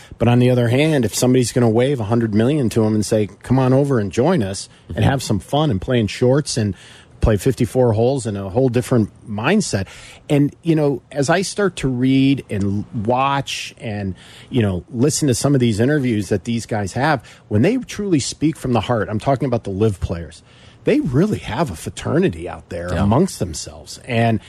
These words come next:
Speaker 1: it's kind of a cool thing. I mean, it, and they are having a ball. And it may not be what they thought it was gonna be early on in terms of some of the backlash early,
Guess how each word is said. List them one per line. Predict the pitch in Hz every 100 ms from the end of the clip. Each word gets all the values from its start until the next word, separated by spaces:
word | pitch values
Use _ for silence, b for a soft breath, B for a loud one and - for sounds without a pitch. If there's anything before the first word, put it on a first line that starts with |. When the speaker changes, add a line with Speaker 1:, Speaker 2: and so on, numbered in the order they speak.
| B B B -
Speaker 1:
it's | 175 - -
kind | - - 170 254
of | 214
a |
cool | - - 131 170
thing. | - 147 277 - - -
I |
mean, | 120 131 127
it, | 147 - B B B -
and | 135 127
they | 143
are | 254 208
having | 131 139 160
a |
ball. | 160 156 196 - - -
And | 135 127 127 123 -
it | 147 -
may | 139 185
not | 208 185 170 -
be | 156 143
what | 135 131
they | 135 120 - _ b b b b
thought | - 147 180
it | 151
was | 147
gonna | 135 135
be | 123 131 -
early | 143 131 123
on | 120 135 143
in | 113
terms | - 120 110
of | -
some | 120
of | 113
the | 92
backlash | 104 113 - 120 127 127 95
early, | 127 147 165